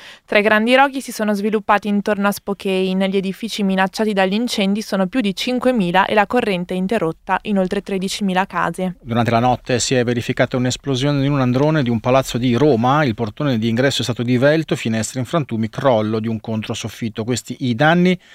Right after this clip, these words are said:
Speaker 2: ma non c'è nessun ferito. L'edificio che si trova nella periferia della capitale è stato evacuato.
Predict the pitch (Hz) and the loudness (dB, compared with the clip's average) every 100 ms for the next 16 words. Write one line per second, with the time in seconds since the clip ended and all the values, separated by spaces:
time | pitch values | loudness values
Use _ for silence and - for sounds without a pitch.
0 | - _ _ 147 147 - 151 147 - - | -20 _ _ 2 2 2 0 0 0 -4
1 | 139 127 - 113 - - 123 117 123 113 | -2 -4 -2 -4 -2 0 2 0 0 -2
2 | 110 - 151 165 127 - 104 107 107 104 | -2 -4 -2 0 -2 -4 -2 -2 0 -2
3 | 101 - 123 107 - 160 139 120 143 170 | -4 -2 -2 -2 2 2 2 0 -2 0
4 | 120 127 - 104 107 104 104 95 107 | 2 2 -2 -4 -4 -2 -2 -2 -6